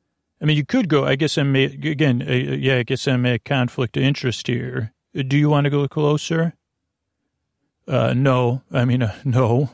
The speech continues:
uh, but what, so I'm listening as closely as I possibly can. Am I he-, what am I hearing?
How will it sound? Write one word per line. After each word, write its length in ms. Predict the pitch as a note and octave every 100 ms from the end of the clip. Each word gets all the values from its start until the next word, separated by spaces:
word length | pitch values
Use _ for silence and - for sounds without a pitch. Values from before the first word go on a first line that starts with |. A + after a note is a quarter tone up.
| D#3+
uh, 420 | C3 A#2+ C3+ B2+
but 240 | B2+ C#3+
what, 380 | D3 D#3 - C#3
so 160 | - D3+
I'm 180 | C3+ C#3
listening 380 | D3+ - C#3+
as 140 | C#3 -
closely 640 | - C#3+ D3 C#3 - C#3
as 100 | B2+
I 80 | B2
possibly 640 | - C3 A#2+ - A#2+ B2
can. 480 | - C3 B2+ B2 B2+
Am 180 | C#3 B2
I 100 | B2
he-, 220 | C#3+ D3
what 240 | C#3 C#3
am 100 | C3
I 100 | B2
hearing? 600 | A#2 C3 A#2 A#2 C3 B2+